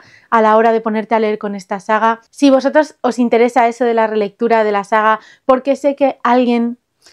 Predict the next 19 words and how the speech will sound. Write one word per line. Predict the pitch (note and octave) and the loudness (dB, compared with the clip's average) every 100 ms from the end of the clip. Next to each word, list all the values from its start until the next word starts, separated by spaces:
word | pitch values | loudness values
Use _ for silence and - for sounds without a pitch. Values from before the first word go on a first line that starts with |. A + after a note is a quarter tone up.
| _ _ _ | _ _ _
me | C4 B3+ | 0 2
comentó, | B3+ A#3 A3+ A#3 A3+ - | 0 0 0 0 0 -2
yo | B3 C4 C#4+ C#4 | -2 0 0 -2
siempre | - B3+ B3+ | -4 -2 0
digo | B3 A3 | 2 2
a | |
alguien, | A3+ A#3 B3 - _ | 2 0 -4 -6 _
conozco | - A#3 A#3 C4+ | -2 0 2 0
los | B3 | 0
nombres, | A3 A3 A3+ A#3 | -2 -4 -2 -4
pero | - A3+ A3 A3 | -4 -2 -2 -4
digo | A#3+ G#3+ A#3 A3 | -10 -2 2 4
a | G#3 | 2
alguien | G#3+ A3 G#3+ A3+ | 0 -4 -10 -12
en | A3+ G3+ G3+ G3 G3 G3 G3 F#3+ | -12 -12 -12 -14 -14 -14 -14 -10
los | G3 F3 | -8 -6
vídeos. | G3 F3+ E3+ | -6 -8 -10
Pero | G#3 | -4
bueno, | G#3+ A3 | -2 -2